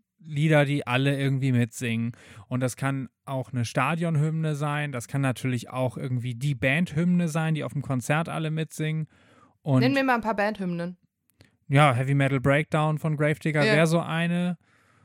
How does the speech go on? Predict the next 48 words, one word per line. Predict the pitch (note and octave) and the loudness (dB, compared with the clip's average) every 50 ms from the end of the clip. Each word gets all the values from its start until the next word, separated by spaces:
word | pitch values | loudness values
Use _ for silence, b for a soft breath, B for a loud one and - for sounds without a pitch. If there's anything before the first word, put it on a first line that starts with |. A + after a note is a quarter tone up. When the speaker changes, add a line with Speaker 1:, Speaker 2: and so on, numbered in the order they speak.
| b b b b _ - | b b b b _ -2
Speaker 1:
Oder | D3+ C#3+ C#3 C#3 C#3 C#3 C3 C3 C3 C3 C3 B2+ B2+ B2+ B2+ B2+ B2 - _ _ _ _ _ _ - - | 2 2 4 4 4 4 2 2 0 0 2 2 2 0 0 -2 -4 -6 _ _ _ _ _ _ -2 2
I | B2 C3+ | 2 4
Want | C3 B2+ B2+ B2 | 6 4 4 2
Out | - A2 B2 C#3+ C#3+ - | 2 0 0 0 0 0
bei | C#3+ C3+ C3 | -2 -2 -2
Halloween | A#2 C3+ D3+ D#3 D3+ C#3+ C3+ D3 D3 D3+ D3+ D3 D3 D3 D3 D3 - - | -2 -2 -2 -2 -2 -2 -2 -2 -2 -2 -2 -2 -2 -2 -4 -6 -8 -10
oder | - C#3 B2+ B2 B2+ B2 B2 B2 - | -8 -6 -4 -2 -2 -2 -2 -4 -4
bei, | - A#2+ A#2+ A#2+ A#2+ B2 A#2+ B2 B2 B2 B2 - - | -6 -6 -4 -4 -4 -4 -4 -4 -6 -6 -8 -8 -8
ähm, | A#2+ B2 A#2+ A#2+ A#2 A#2 A#2 A#2 A#2 A#2+ A2+ _ _ _ _ _ _ _ _ _ _ _ | -8 -8 -6 -6 -6 -8 -8 -8 -10 -10 -12 _ _ _ _ _ _ _ _ _ _ _
steh | - - - - C#3 | -20 -12 -6 -4 -4
ich | A#2+ - | -2 -2
grad | C3 B2 | -2 -4
auf | A2+ A2+ | -4 -4
dem | A#2 A2+ | -6 -8
Schlauch. | - - B2 A2+ A2+ A2+ - - _ _ _ _ _ _ _ _ _ - | -8 -6 -6 -6 -6 -6 -10 -14 _ _ _ _ _ _ _ _ _ -8
Was | - C3+ - - | -6 -4 0 0
fällt | C#3 C3 A2 | 0 2 2
dir | C#3+ C#3 D3 | 0 -2 0
ein? | D#3 E3 F3 F3+ F3+ _ _ _ _ _ _ - | -2 -2 -2 -2 -4 _ _ _ _ _ _ -8
Speaker 2:
Ich | F3+ D#3+ | -6 -4
musste | F#3 G#3+ G#3+ G#3+ - | -2 -2 -4 -4 -4
gerade | F3 F3+ F3+ F3+ - | -4 -4 -4 -4 -4
auch | - F3 | -4 -4
noch | F3 F3 | -4 -2
mal | F3 F3 D#3 - | -4 -4 -4 -4
an | - E3 E3+ E3+ F3 | -4 -4 -4 -4 -6
von | - - F3 F3 E3 - | -6 -6 -6 -6 -6 -4
Iron | - E3 E3+ E3+ F3 E3+ | -2 -2 0 0 -2 0
Maiden, | E3 F3 G#3 A#3 B3 B3+ B3 A#3+ G#3+ - | 0 0 2 2 2 0 0 -2 -2 -2
Iron | - D#3+ D#3+ E3 E3+ | -2 -2 -2 0 2
Maiden | F3+ G3+ A3+ A#3 B3 A3+ | 2 2 2 2 0 0
denken, | G#3+ A3 G#3+ - G#3 | 0 -2 -2 -4 -4
was | G3 F#3+ - | -4 -4 -2
ja | G3 | -4
immer | - G3 F#3+ F#3+ | -4 -2 -2 -2
relativ | F#3+ F#3+ G3 F3+ F#3 F#3 | -2 -2 -4 -4 -8 -10
zum | - - F#3 - | -10 -12 -10 -6
Ende | - - G3+ G#3 G3+ G3 | -4 -4 -2 -2 -2 -2
des | F3+ F3+ - | -4 -4 -6
Konzerts | - F#3+ F#3+ - F#3 F#3 F#3+ - | -6 -8 -8 -6 -6 -8 -8 -8
gespielt | - F#3+ - - F#3 G3 F#3+ F3+ | -10 -12 -8 -6 -4 -4 -2 -2
wird, | F#3 F#3 F3 E3+ | -4 -4 -4 -2
wenn | E3+ D#3+ | -4 -4
Eddie | - - G3 G3+ G#3 | -2 -2 -2 -2 -2
noch | F#3+ F#3+ F#3 | -2 -2 -4
mal | E3+ F#3+ F3+ F3+ | -4 -4 -4 -4
kommt. | - - F#3+ F3+ F#3 F#3 F#3 F#3 - - | -2 -2 0 0 0 -2 -6 -8 -4 -2
Speaker 1:
Mhm. | C#3+ C#3+ D3 C#3+ C#3 C#3+ D3 D3+ | 2 2 2 2 2 0 -2 -4